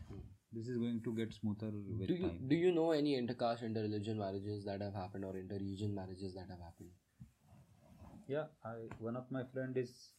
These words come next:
Speaker 2: uh, who works in my company. He is from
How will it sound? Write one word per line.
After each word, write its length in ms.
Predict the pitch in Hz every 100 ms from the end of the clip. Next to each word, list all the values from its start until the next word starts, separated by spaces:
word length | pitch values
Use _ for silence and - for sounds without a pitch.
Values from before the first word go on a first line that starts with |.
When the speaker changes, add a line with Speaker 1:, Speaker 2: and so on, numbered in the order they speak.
| _ _ _ _ - 113
Speaker 2:
uh, 340 | 107 104 101 104
who 160 | 110
works 280 | 117 123 -
in 100 | 123
my 160 | 117 113
company. 500 | 120 113 117 110 139 113
He 120 | 117
is 140 | 110
from 720 | - 113 113 113 113 113 113